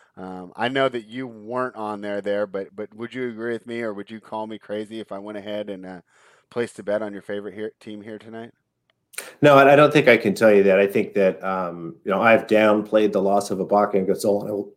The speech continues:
Speaker 2: will continue to do that. But tonight is the night where we really see what Baynes can do. He had a little bit of success against Embiid when he played for Boston. He can kinda hold his own a little bit, but, um, if he starts to falter, I, I think st-, I think things get pretty ugly here for the Raptors quickly, you know, unless the guards really have a nice night.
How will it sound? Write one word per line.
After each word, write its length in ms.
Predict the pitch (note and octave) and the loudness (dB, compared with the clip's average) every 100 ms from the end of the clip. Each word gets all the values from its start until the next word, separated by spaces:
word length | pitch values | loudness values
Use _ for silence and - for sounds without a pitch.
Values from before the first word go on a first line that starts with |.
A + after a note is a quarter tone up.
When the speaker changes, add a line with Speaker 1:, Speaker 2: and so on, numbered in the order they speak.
| - | 0
Speaker 2:
will 160 | A#2+ | 2
continue 400 | - G2+ A#2+ G#2+ | 2 -2 0 0
to 80 | F#2+ | 0
do 180 | F2 G2 | -2 2
that. 320 | A2+ A#2 A#2 - - _ | 6 6 4 -6 -20 _
But 120 | A2 | -2
tonight 300 | A#2+ A#2 B2 | 4 6 6
is 120 | A#2 A2 | 6 4
the 80 | |
night 180 | G#2+ G#2+ | 6 6
where 100 | G#2 | 6
we 60 | G2+ | 4
really 260 | G2+ G2 | 2 0
see 200 | F#2+ A2 | 0 0
what 200 | G2+ F#2 | 0 0
Baynes 300 | G2 F#2+ G2 | 0 0 -2
can 200 | - G2+ | -4 -8
do. 360 | F2 G2 G2 G2+ - - | 4 6 6 4 -6 0
He 80 | D3+ | 4
had 160 | D#3+ | 6
a 40 | C3 | 8
little 240 | A#2 A#2 | 6 6
bit 100 | A#2 | 4
of 80 | A2 | 4
success 380 | A2 - C#3 G#2+ | 4 4 4 4
against 320 | A2 G#2 G#2 | 0 0 -2
Embiid 300 | G2 G#2 G2+ | 0 0 0
when 100 | G2+ | -2
he 60 | |
played 280 | G2 G2+ G2 | 2 4 4
for 100 | G2 | 0
Boston. 600 | - F#2+ F#2+ - G2 F#2 | 0 4 4 2 0 -2
He 80 | G#2 | -6
can 140 | G#2+ A2+ | -10 2
kinda 180 | A2+ | 4
hold 220 | G2+ G#2+ G2 | 6 4 4
his 100 | G2+ | 2
own 200 | G2 F#2+ | 2 2
a 40 | |
little 240 | F#2+ F#2 - | 0 -2 2
bit, 240 | F#2+ - | 2 4
but, 240 | F#2 F2 - _ - | 2 0 -4 _ -4
um, 380 | F#2+ F#2 F2+ F#2 | 0 2 0 -2
if 240 | G2+ G2+ | -4 -2
he 120 | C3+ | 0
starts 340 | B2+ B2 A2 - | 4 6 6 4
to 120 | G2 | -2
falter, 420 | - G2+ F#2+ F#2+ | 4 4 4 2
I, 80 | F2+ - | -2 -2
I 80 | G2+ | -6
think 360 | G2 G2+ F2+ E2 _ _ - | -2 -2 -2 -6 _ _ -16
st-, 280 | - G#2+ | -4 -2
I 60 | G#2+ | 0
think 200 | A2 - | -2 0
things 240 | G2+ F#2 | 0 0
get 160 | - G2 | 0 0
pretty 220 | G#2+ F2+ | 2 4
ugly 240 | F#2 G2 F#2+ | 4 4 4
here 160 | G2 | 2
for 100 | G2 | 2
the 60 | F2+ | 2
Raptors 440 | F#2 F2+ F#2+ E2+ | 2 2 0 -6
quickly, 400 | - G#2 - G2 | 0 2 4 2
you 400 | - - _ G#2+ | 2 -8 _ 2
know, 80 | G2 | 4
unless 280 | G#2 - - | 6 6 4
the 80 | D#2 | 0
guards 400 | F2 F2+ F2 F#2 | 4 4 4 0
really 160 | F2+ | 0
have 200 | F2 F#2+ | 2 2
a 60 | F#2 | 4
nice 300 | F#2 F#2 - | 2 0 0
night. 260 | F#2+ F2+ | 0 0